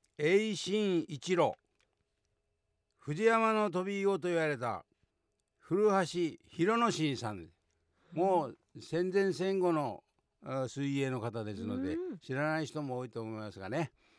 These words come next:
Speaker 1: 福岡で水泳、世界水泳があったので、
Speaker 2: ああ。
Speaker 1: 思い出しました。
Speaker 2: はい。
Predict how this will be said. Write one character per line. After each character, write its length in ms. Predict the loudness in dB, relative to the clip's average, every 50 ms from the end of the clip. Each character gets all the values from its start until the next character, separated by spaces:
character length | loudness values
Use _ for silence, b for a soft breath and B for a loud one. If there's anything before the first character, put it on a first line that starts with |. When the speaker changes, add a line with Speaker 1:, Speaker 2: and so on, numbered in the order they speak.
| b _ -10
Speaker 1:
福 140 | -4 -2 -2
岡 200 | -2 0 -2 -2
で 300 | 0 -2 -4 -4 -6 -12 _ _ _ _ _ _
水 360 | _ -20 -14 -8 -6 -4 -2 0
泳、 200 | 0 0 -2 -2
世 120 | -4 -6
界 220 | -4 -2 -2 -2
水 240 | -2 -4 -4 -4 -2
泳 60 | -2
が 100 | 0 -2
あ 40 | -2
っ 40 | -2
た 160 | -2 -2 -2
の 140 | -2 -2 -2
で、 80 | -4 -4
Speaker 2:
あ 40 |
あ。 340 | -4 -4 -4 -4 -6 -8 b b b b b b b _ _ -2
Speaker 1:
思 180 | 0 0 2
い 40 | 2
出 80 | 0 0
し 100 | -2 -4
ま 100 | -6 -6
し 80 | -6 -4
た。 120 | -2 -2
Speaker 2:
は 300 | -2 -2 -2 -2 0 0
い。 120 | -2 -2